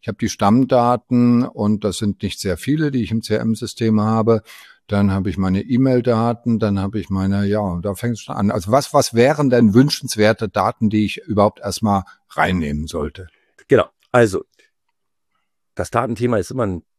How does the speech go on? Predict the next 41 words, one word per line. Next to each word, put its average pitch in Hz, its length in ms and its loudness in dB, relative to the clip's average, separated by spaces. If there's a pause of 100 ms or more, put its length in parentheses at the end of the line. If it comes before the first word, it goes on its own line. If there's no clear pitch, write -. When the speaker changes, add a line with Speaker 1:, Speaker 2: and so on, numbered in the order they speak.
(120)
Speaker 2:
total - 400 -6
spannendes 92 580 -6
Thema. 82 380 -4
Auf - 120 -4
der, 110 260 2 (260)
äh, 113 120 -14 (400)
die - 360 -16
Frage, 117 440 -2
welche 104 240 0
Daten 98 360 0
da 90 280 0
sind, 90 320 -6
ich 87 180 -8
meine, 98 140 -2
das 95 120 -2
ist 104 160 -8
ein, 98 220 -2 (160)
das - 220 -18
ist - 100 -20
ein 80 80 -6
Evergreen. 85 640 -2 (420)
Und 90 220 -10
gerade 90 220 2
in 90 100 -4
Zeiten 90 300 -4
von 85 340 -6
K - 260 -8
I 117 280 -4
ist - 280 -8
es 87 220 -8
noch 87 340 -4
wichtiger, 76 460 -8
dass - 320 -8
wir 73 240 -2 (520)
eine 92 120 -2
gute 82 240 -6
Datenbasis 71 800 -6
haben. 71 260 -4
Aber 98 300 2
erstmal 87 320 -2
vorab, - 500 -4